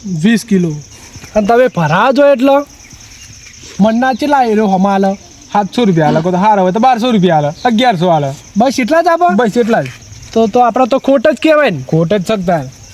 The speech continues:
Speaker 1: આ તો ન્યૂઝમાં બતાવવું પડશે આપણે.
Speaker 2: બતાવવું જ પડે. આ તો વીસ કિલોના કોઈ હજાર રૂપિયા આલતા નહીં હવે.
Speaker 1: બરોબર.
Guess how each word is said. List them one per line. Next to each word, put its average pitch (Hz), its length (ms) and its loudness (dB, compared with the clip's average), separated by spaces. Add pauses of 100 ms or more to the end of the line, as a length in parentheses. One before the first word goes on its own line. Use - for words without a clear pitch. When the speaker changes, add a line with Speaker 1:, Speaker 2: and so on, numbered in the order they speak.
(680)
Speaker 1:
આ 220 100 0
તો 247 140 -2
ન્યૂઝમાં 240 420 2
બતાવવું 254 360 2
પડશે 208 140 0
આપણે. 170 300 -2
Speaker 2:
બતાવવું 185 340 0
જ 185 40 -10
પડે. 208 280 0
આ 175 120 -2
તો 175 80 0
વીસ 170 200 -2
કિલોના 202 300 0
કોઈ 190 160 0
હજાર 175 200 0
રૂપિયા 202 240 0
આલતા 165 220 -2
નહીં 156 120 0
હવે. 143 100 2
Speaker 1:
બરોબર. 165 260 -4